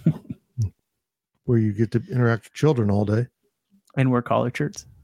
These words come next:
Speaker 1: Just saying. Okay. Uh, we're sponsored by The Fridge. Make sure you check out The Fridge every stinking time you come to Manhattan. Please do so. Tell 'em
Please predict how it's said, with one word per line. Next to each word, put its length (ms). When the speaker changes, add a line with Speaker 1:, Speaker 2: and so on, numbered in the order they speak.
Speaker 1:
Just 180
saying. 360
Okay. 240
Uh, 160
we're 80
sponsored 380
by 40
The 100
Fridge. 280
Make 140
sure 160
you 100
check 220
out 100
The 60
Fridge 280
every 440
stinking 600
time 340
you 80
come 220
to 80
Manhattan. 560
Please 320
do 180
so. 320
Tell 240
'em 180